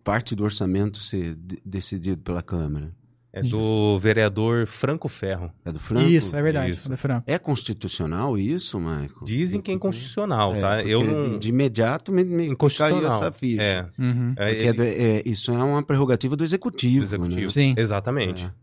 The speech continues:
Speaker 2: Exatamente.
Speaker 1: Mas não acho de toda má, não. Acho inter-, interessante, porque
Speaker 3: Uhum.
Speaker 1: senão o vereador fica só no papel de despachante ali.
Speaker 2: É. Exato.
Speaker 1: Não,
Speaker 2: É.
Speaker 1: não toma
Speaker 2: É.
Speaker 1: parte da decisão.
Speaker 2: Deputado estadual, federal, tem,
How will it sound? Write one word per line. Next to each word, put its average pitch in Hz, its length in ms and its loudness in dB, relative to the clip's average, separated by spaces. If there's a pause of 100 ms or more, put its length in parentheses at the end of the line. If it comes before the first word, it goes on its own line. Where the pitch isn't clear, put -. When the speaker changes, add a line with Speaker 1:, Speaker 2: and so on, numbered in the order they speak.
(160)
Speaker 2:
Exatamente. 87 400 -6
Speaker 1:
Mas 262 120 0
não 330 160 4
acho 330 200 0 (160)
de 339 120 -12
toda 370 240 -4
má, 349 200 0
não. 285 240 2
Acho 220 220 0
inter-, 196 320 0
interessante, 233 720 -2
porque - 220 -8
Speaker 3:
Uhum. 123 80 -2
Speaker 1:
senão 180 640 -2
o 143 100 -10
vereador 151 380 0
fica - 400 -12
só 208 180 -6
no 214 80 -6
papel 208 300 -4
de 190 100 -8
despachante 156 840 -2
ali. 107 220 -2
Speaker 2:
É. 123 40 0
Exato. 104 420 0 (180)
Speaker 1:
Não, 143 200 0
Speaker 2:
É. 131 40 -10 (100)
Speaker 1:
não 113 240 0 (220)
toma - 140 2
Speaker 2:
É. 135 140 4
Speaker 1:
parte 131 420 0
da 123 100 4
decisão. 117 680 0 (300)
Speaker 2:
Deputado 147 440 2
estadual, 143 520 4
federal, 123 540 4
tem, 226 440 -2